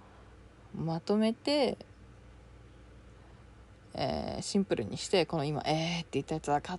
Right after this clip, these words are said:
トしてあげてるんですけど、ちょっともう、めんどくさいのと、<laughs> めんどくさいのと、編集してたら、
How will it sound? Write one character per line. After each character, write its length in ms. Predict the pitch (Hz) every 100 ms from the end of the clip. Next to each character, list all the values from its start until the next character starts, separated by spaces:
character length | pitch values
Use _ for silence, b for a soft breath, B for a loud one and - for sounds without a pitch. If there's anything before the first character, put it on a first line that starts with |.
| -
ト 80 | 180
し 160 | -
て 320 | - 285 226 - B B B B - - - -
あ 140 | 160 170
げ 200 | 196 208
て 220 | - 220
る 160 | 220
ん 140 | 220 196
で 80 | 202
す 160 | -
け 140 | - 202
ど、 240 | 226 208 -
ち 80 | -
ょ 20 |
っ 40 | - -
と 80 |
も 500 | 151 151 135 - - - - - - - - - - - - b b b b - -
う、 40 |
め 80 | 196
ん 60 | 196
ど 100 | 202
く 60 |
さ 160 | - 202
い 60 |
の 120 | 170 151
と、 320 | 147 349 381 - B B B - 285 - - - - -
<laughs> 1700 | - - - - - - - - 466 - - - - 523 508 381 -
め 160 | 196
ん 80 | 196
ど 100 | 202
く 60 | -
さ 180 | 208
い 80 | 196
の 140 | 175 170
と、 320 | 120 - - - B B B B B B - -
編 240 | 202 208 214
集 280 | 214 208
し 120 | 240 -
て 120 | 202
た 160 | -
ら、 300 | - 135 -